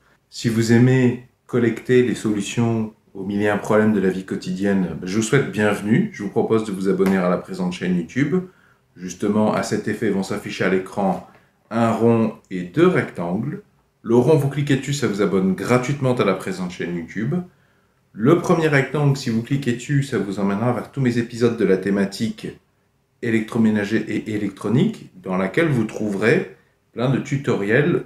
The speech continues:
plein de vidéos informatives également, qui vous permettront de mieux comprendre et assez rapidement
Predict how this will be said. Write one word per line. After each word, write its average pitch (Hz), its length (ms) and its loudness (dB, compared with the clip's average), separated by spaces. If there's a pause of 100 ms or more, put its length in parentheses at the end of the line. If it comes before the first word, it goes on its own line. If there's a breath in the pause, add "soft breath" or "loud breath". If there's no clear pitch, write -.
plein 117 300 0
de 104 180 -4
vidéos 104 380 4
informatives 110 680 0
également, 113 540 2
qui 135 160 -6
vous 120 220 -2
permettront 98 480 -2
de 127 160 0
mieux 139 220 4
comprendre 143 500 -2
et - 20 2
assez 101 260 0
rapidement 117 760 0